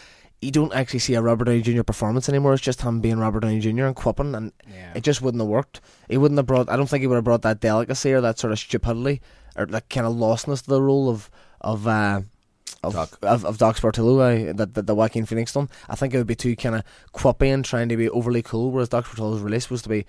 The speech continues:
Speaker 1: sort of a joke. You know what I mean?
Speaker 3: Mm. Yeah, I think, like, uh, I think Joaquin Phoenix is a phenomenal actor. I mean, seen him in The Master, which is a role that obviously very, very damaged individual who, yeah, lashes out and, you know, is, is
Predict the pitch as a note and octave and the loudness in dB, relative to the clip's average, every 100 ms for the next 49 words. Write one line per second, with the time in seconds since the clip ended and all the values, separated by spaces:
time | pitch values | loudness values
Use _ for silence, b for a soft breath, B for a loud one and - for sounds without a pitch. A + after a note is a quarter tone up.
0 | b b - G#2+ G#2 G2+ B2 - - C3+ | b b -8 -6 -6 -4 -4 -6 -10 -4
1 | C3 A#2+ G#2 F#2 E2+ - - _ - B | -2 0 2 2 0 -2 -16 _ -20 B
2 | - F#2+ G2+ F#2 A#2 G2 F#2+ C#2 - - | -4 2 4 2 0 -2 -4 -6 -10 -6
3 | F2 E2 D#2+ - - C#2 - D#2 - D#2+ | -4 -4 -4 2 4 2 0 -8 -4 -4
4 | D2+ D2+ E2 D#2 D#2 F2 F2 F2 D#2+ F#2+ | -2 -2 -2 -4 -4 -4 -2 -2 -2 -2
5 | F2 E2 D#2+ F#2 G2+ F#2+ F#2 G2 F2 - | -2 -2 -4 -4 -2 -2 -2 -2 -2 -6
6 | - F2 F2+ F#2+ F#2+ G2 F2+ F2 _ - | -6 -2 0 2 2 2 0 -2 _ -20
7 | _ - E2 D#2+ - E2+ D2+ E2 D#2+ D#2+ | _ -8 -6 -4 -2 -4 -2 -4 -2 -4
8 | D#2 D#2+ E2 D2+ D#2 D#2+ D#2 - F2 F2 | -4 -4 -4 -4 -4 -6 -8 -10 -4 -4
9 | D#2+ E2 G2+ G2+ B B B - F#2+ F2+ | -4 -2 -2 -4 B B B 0 2 2
10 | F2 _ _ _ _ _ _ G#2 G2 F2+ | 0 _ _ _ _ _ _ 0 0 0
11 | F2+ E2 E2 F2+ E2+ D#2+ F2 F#2+ F#2 F2+ | 2 2 2 -2 -4 -4 -4 -2 -2 0
12 | F2 F2 - F2 E2 - F2 | 0 0 0 -2 -2 -6 -8